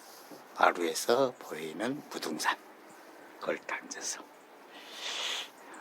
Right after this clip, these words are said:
여기 송강정철도, 정철 선생도 저 무등산을 보면서 어떤 생각을 했을까? 그리고 한벽당 주인 사촌 김현재 선생은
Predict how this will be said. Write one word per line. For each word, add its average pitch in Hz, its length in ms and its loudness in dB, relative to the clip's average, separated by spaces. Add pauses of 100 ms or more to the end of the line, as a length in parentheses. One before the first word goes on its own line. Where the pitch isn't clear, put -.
(160)
여기 87 340 2 (160)
송강정철도, 110 1600 8 (800)
정철 - 320 6
선생도 95 640 4
저 131 120 10
무등산을 98 600 4
보면서 95 560 4
어떤 98 420 4
생각을 95 500 2
했을까? - 600 2 (800)
그리고 131 640 12
한벽당 92 680 2
주인 156 360 6 (100)
사촌 - 460 0
김현재 98 440 -2
선생은 208 600 0